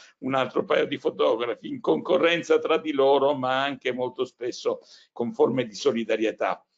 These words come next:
professionale, era un mestiere quello del fotografo e non bisogna mai dimenticarselo perché, eh, parlando di mestiere parliamo di una cultura professionale che, eh, che spesso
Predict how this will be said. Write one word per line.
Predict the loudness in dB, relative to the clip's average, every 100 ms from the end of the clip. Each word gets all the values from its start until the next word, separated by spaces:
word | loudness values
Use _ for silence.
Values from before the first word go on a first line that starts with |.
| _ _
professionale, | -2 0 2 0 0 -2 -2 -2 -8 -8 -10 -4
era | 2 2 2
un | 0
mestiere | -4 -8 -12 _ -2 0 -2 -8
quello | -10 -12 -14
del | -18
fotografo | -20 -18 -10 -10 -10 -12 -10 -6 -6
e | -6
non | -8 -10
bisogna | -10 -10 -8
mai | -6 -4
dimenticarselo | -4 -4 -6 -4 -2 -2 -4
perché, | -2 -4 -6 _ -20 -20 _
eh, | 0 0
parlando | 2 2 2 0
di | 0
mestiere | 0 0 -2 -6 _ 2 4 6 4 2 -2 _ _ _ _ _ _ _ _ _ _ _
parliamo | -6 -4 -4
di | -4
una | -4 -4 -4
cultura | 0 0 0 -4 0 4 4 2
professionale | 0 -2 -4 -2 -2 -2 -2 -6 -8 -10 -10 -16 _ _ _ _
che, | -2 4 4 2 -4
eh, | -2 2 2 2 -2 -6 _ _
che | -2 4 4 4 2 0 -2
spesso | -8 0 0 0 -6 0 2 2 -2 _